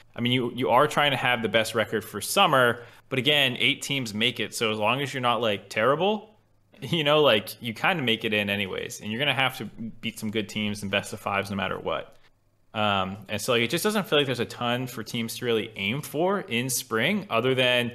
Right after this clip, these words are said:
try to win as many games as you can. Great, everyone always does that.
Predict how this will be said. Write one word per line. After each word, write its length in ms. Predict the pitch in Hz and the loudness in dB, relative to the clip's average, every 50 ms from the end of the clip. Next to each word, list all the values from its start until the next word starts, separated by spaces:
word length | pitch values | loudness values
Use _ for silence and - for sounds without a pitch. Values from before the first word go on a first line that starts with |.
| - - - - - _ _ _ _ _ _ _ | -10 -16 -20 -20 -20 _ _ _ _ _ _ _
try 220 | - - - 117 151 | -8 -4 0 0 2
to 80 | 180 | 2
win 160 | 175 180 175 170 | 2 0 0 -2
as 100 | 165 151 | -2 -2
many 160 | 165 160 156 | -4 -4 -2
games 240 | 156 156 156 143 135 | -2 -2 -4 -4 -6
as 80 | 135 | -10
you 80 | 139 135 | -12 -8
can. 360 | - 135 113 107 110 113 117 - | -4 0 0 0 0 -2 -6 -4
Great, 220 | - 127 117 - | -2 0 0 0
everyone 280 | 90 110 113 127 123 113 | 0 -2 -4 -4 -4 -2
always 280 | 107 117 117 110 98 | -2 0 0 0 -2
does 200 | - 90 95 - - | -2 -6 -8 -6 -6
that. 300 | 90 92 - - - | -6 -6 -6 -8 -8